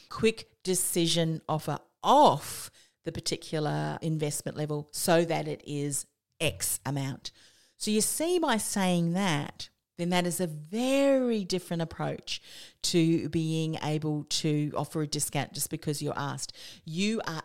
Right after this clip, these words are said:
able to offer a quick decision reduction, and that is rewarding them for saying yes to themselves, for taking a quick decision in that, "Yes, this is what I'm gonna work on,"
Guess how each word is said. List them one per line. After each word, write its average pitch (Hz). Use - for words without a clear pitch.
able 165
to -
offer -
a 143
quick -
decision 160
reduction, 180
and 156
that 170
is 160
rewarding 160
them 190
for 226
saying 160
yes 160
to -
themselves, 160
for -
taking 156
a 143
quick -
decision 208
in 160
that, 147
"Yes, 185
this 180
is 160
what 160
I'm 156
gonna 151
work 202
on," 302